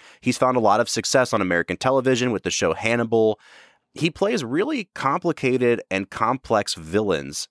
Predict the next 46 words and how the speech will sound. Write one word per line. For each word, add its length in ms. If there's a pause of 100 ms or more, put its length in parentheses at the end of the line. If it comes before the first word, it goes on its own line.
(100)
and 220 (140)
I 80
really 440
liked 380
him 240
a 80
lot 480 (120)
in 200
this 220
role 380
as 180
the 100
sort 240
of 180
Bond 460 (120)
supervillain, 920 (640)
but 240
I 140
hated 560
what 220
they 120
did 280
with 140
his 140
character 560
towards 360
the 140
end 180
of 100
the 80
movie. 420 (520)
And 180
Brad, 240
I 40
really 260
wanna 180
hear 160
what 100
you 100
think, 300 (120)
A, 180
about 220
the 80
performance, 540
but 300
B, 440